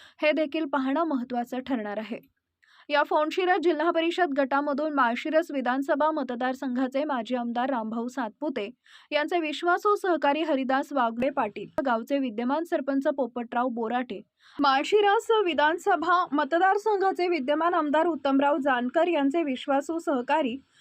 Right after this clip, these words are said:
माजी पंचायत समिती सदस्य मधुकर वाघमोडे पाटील, ॲडव्होकेट प्रवीण वाघमोडे, मोहिते पाटील गटाकडून विजय उर्फ बिनू वाघमोडे पाटील, फोंडशिरस यांची नावं चर्चेत असल्याचं दिसून येत आहे.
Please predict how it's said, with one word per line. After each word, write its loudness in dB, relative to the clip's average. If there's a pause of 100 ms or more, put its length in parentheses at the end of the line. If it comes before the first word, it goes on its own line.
(180)
माजी 2
पंचायत 0
समिती 0
सदस्य 0
मधुकर 0
वाघमोडे 2
पाटील, 0
ॲडव्होकेट -2
प्रवीण 0
वाघमोडे, 0 (280)
मोहिते 0
पाटील 0
गटाकडून -2
विजय -2
उर्फ -4
बिनू -2
वाघमोडे -2
पाटील, -6 (200)
फोंडशिरस -2
यांची -6
नावं -2 (100)
चर्चेत -4
असल्याचं -4
दिसून -10
येत -10
आहे. -10